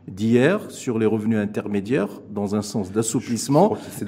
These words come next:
Speaker 1: et,
Speaker 2: d'actualité, ça.
Speaker 1: et augmenter le, le taux marginal.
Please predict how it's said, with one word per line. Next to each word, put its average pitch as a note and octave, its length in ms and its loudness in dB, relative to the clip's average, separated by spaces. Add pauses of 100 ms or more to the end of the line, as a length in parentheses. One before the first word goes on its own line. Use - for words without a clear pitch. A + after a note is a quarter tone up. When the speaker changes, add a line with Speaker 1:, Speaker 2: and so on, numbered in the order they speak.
Speaker 1:
et, F#3+ 240 12
Speaker 2:
d'actualité, A2 180 6
ça. C#3+ 60 10
Speaker 1:
et E3+ 220 10
augmenter C3+ 760 6
le, C3+ 300 4
le C3 140 4
taux E3+ 420 4
marginal. C3 680 2